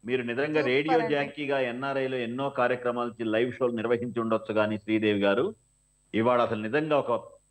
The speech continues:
Speaker 1: ఏదో ఆ ప్రపంచ తెలుగు సభలో ఏదో
Speaker 2: మహాసభ
Speaker 1: జరిగితే
Speaker 2: జరుగుతున్నట్టుంది ఇక్కడ.
Speaker 1: అలా ఒక వేడుకలాగా, ఒక పండగలాగా ఉంది. నేను మనస్ఫూర్తిగా
Speaker 2: అదే.
Speaker 1: చెప్తున్నాను, ఆనందిస్తూ చెప్తున్న మాట ఇది.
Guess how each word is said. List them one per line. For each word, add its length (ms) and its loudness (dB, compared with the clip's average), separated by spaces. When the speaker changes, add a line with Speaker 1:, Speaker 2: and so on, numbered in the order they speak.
Speaker 1:
ఏదో 520 0
ఆ 40 2
ప్రపంచ 580 -2
తెలుగు 440 2
సభలో 400 2
ఏదో 100 2
Speaker 2:
మహాసభ 280 2
Speaker 1:
జరిగితే 240 0
Speaker 2:
జరుగుతున్నట్టుంది 720 -2
ఇక్కడ. 360 -2
Speaker 1:
అలా 240 2
ఒక 360 -2
వేడుకలాగా, 760 0
ఒక 180 -4
పండగలాగా 760 -2
ఉంది. 180 -8
నేను 160 -8
మనస్ఫూర్తిగా 680 -4
Speaker 2:
అదే. 140 -2
Speaker 1:
చెప్తున్నాను, 360 -6
ఆనందిస్తూ 540 -4
చెప్తున్న 360 -2
మాట 220 -4
ఇది. 260 -4